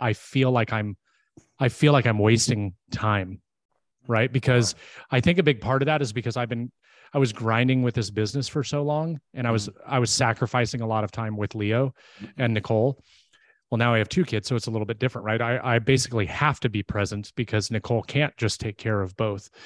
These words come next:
Speaker 1: Um, and she shouldn't have to. So now I find myself in this position where, you know, I was maybe ten hours a week, you know, on Bent's Woodworking. And, you know, now I'm about to go to twenty to thirty hours, and hopefully I can get a lot more done. But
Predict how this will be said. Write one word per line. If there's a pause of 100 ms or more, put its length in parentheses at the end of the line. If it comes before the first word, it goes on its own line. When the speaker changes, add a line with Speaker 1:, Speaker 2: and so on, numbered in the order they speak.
(500)
Speaker 1:
Um,
and
she
shouldn't
have
to. (640)
So
now
I
find
myself
in
this
position
where, (1160)
you
know,
I
was (440)
maybe
ten
hours
a
week, (180)
you
know,
on
Bent's
Woodworking.
And, (520)
you
know,
now
I'm
about
to
go
to
twenty
to
thirty
hours,
and
hopefully
I
can
get
a
lot
more
done.
But